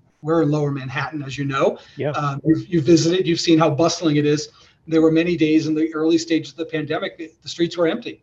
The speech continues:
Speaker 1: and, and
Speaker 2: Yeah.
Speaker 1: that was just, you know, a strange occurrence. So I think it was, it was as much, you know,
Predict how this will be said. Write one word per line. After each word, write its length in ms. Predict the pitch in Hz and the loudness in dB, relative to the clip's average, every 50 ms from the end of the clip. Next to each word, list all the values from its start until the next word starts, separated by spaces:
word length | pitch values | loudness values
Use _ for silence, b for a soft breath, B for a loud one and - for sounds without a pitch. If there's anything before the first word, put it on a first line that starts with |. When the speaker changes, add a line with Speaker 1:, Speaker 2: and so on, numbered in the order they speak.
| _ _ | _ _
Speaker 1:
and, 220 | - 147 139 156 - | -12 -10 -10 -10 -8
and 40 | 143 | -8
Speaker 2:
Yeah. 160 | 127 131 127 | -6 -6 -6
Speaker 1:
that 160 | - - - | -8 -8 -8
was 120 | 170 147 123 - - | -6 -6 -6 -6 -6
just, 200 | 170 156 - - | -6 -8 -6 -6
you 140 | - 151 147 | -6 -4 -4
know, 80 | 147 139 | -4 -4
a 40 | |
strange 460 | 135 - - 156 160 156 165 165 156 151 | -8 -10 -6 -2 0 0 0 0 -2 -4
occurrence. 560 | 160 - _ _ - 180 185 165 156 - B B B B B B B | -6 -8 _ _ -8 -6 -6 -6 -8 -10 B B B B B B B
So 120 | - - 196 | 0 0 2
I 40 | |
think 120 | 208 247 254 | 2 2 2
it 60 | 208 | 4
was, 220 | 180 170 160 - - | 4 4 2 2 -2
it 40 | 180 | -4
was 140 | 160 147 165 | -2 -2 -2
as 140 | 156 135 143 | -2 -2 -2
much, 420 | 165 165 160 160 - - - - _ _ | -2 -2 -4 -4 -8 -10 -12 -16 _ _
you 80 | 165 151 | -6 -4
know, 240 | 156 143 131 131 | -4 -6 -6 -10